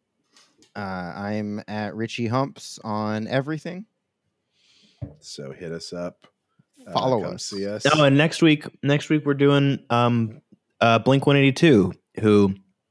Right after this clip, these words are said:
Speaker 3: at the time of this dropping has an album coming out in, like, a week. So we're gonna cover From These Teenagers Meeting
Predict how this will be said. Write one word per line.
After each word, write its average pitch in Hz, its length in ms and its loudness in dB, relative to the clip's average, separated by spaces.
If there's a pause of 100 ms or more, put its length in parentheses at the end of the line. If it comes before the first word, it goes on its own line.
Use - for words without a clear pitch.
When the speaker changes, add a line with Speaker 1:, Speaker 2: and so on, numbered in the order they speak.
(320)
Speaker 3:
at 127 100 -4
the 117 60 -6
time 113 200 2
of 104 60 6
this 123 160 4
dropping 104 420 2
has 104 220 -2
an 98 80 -2
album 98 220 0
coming 95 240 -4
out 98 120 -4
in, 90 60 -6
like, 92 120 -6
a 85 80 -4
week. 98 380 0 (200)
So 92 480 0 (680)
we're 107 100 0
gonna 104 120 0
cover 110 320 -2
From 98 680 0 (680)
These 95 180 -4
Teenagers 135 580 2
Meeting 165 480 4